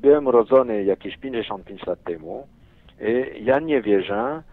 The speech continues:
w darmowy posiłek. W biznesie nie ma takiej darmowej posiłek. Jeżeli ktoś myśli, że będzie kupić zakład, który ma sto pracowników, i kupić marka Malma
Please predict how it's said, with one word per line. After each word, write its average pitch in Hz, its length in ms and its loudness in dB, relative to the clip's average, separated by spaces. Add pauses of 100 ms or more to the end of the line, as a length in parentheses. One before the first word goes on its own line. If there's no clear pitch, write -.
(220)
w 127 840 2
darmowy 127 840 0
posiłek. 147 520 2 (680)
W - 40 -20
biznesie 147 480 -4
nie 208 140 -2
ma 165 160 0
takiej 98 260 -2
darmowej 95 400 -2
posiłek. 87 520 -10
Jeżeli 101 260 -8
ktoś - 380 -2
myśli, 151 420 -6
że 90 120 -10
będzie 101 260 -12
kupić - 600 -12 (720)
zakład, 139 460 2 (800)
który 139 480 0 (380)
ma 131 340 0 (340)
sto 175 160 4
pracowników, 160 760 0 (840)
i 98 160 -12
kupić 180 540 -8
marka 165 340 -2
Malma 107 540 -2